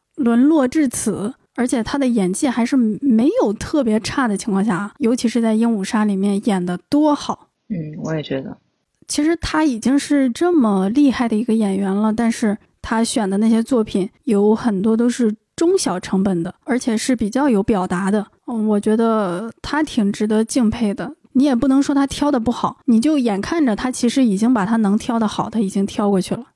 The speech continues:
Speaker 1: 所以没准儿冬雨也可以考虑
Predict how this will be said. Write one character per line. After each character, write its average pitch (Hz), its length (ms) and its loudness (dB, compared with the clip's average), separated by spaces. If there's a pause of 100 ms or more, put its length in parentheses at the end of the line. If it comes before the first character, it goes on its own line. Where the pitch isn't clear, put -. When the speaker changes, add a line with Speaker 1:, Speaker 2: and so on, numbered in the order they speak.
(120)
Speaker 1:
所 233 200 -2
以 226 300 0 (160)
没 240 300 2
准 262 140 0
儿 202 100 0
冬 330 220 0
雨 247 160 4
也 208 160 2
可 - 200 -2
以 254 120 4
考 190 260 -2
虑 233 280 2